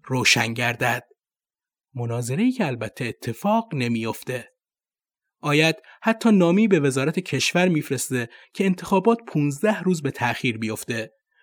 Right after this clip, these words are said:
اون تو این نامه به تبلیغات غلط بعضی از نامزدها اعتراض می‌کنه و خواستار روشن شدن میزان مخارج تبلیغات کاندیداها به عنوان بهترین محک تمیز افراد درست از نادرست و همینطور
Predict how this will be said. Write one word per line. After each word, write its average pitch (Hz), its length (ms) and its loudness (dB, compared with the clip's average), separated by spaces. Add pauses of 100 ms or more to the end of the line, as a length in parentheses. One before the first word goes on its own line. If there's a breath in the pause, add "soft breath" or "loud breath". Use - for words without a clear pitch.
(120)
اون 147 180 2
تو 151 120 0
این 143 120 6
نامه 151 360 2 (280 loud breath)
به 175 160 -2
تبلیغات 175 680 0 (120)
غلط 175 300 0
بعضی 180 380 0
از 160 160 0
نامزدها 135 580 -2
اعتراض 139 560 0
می‌کنه 131 380 0 (300 loud breath)
و 165 60 2
خواستار 175 520 0
روشن 135 400 0
شدن 170 340 0
میزان 151 440 2
مخارج 135 560 -2
تبلیغات 123 580 -2
کاندیداها 120 640 0 (340 loud breath)
به 160 60 0
عنوان 190 380 4 (100)
بهترین 156 520 0
محک 185 340 -2
تمیز 160 420 0
افراد 160 440 0
درست 131 500 0
از 117 180 -6
نادرست 135 540 0 (320 loud breath)
و 117 80 -4
همینطور 147 440 4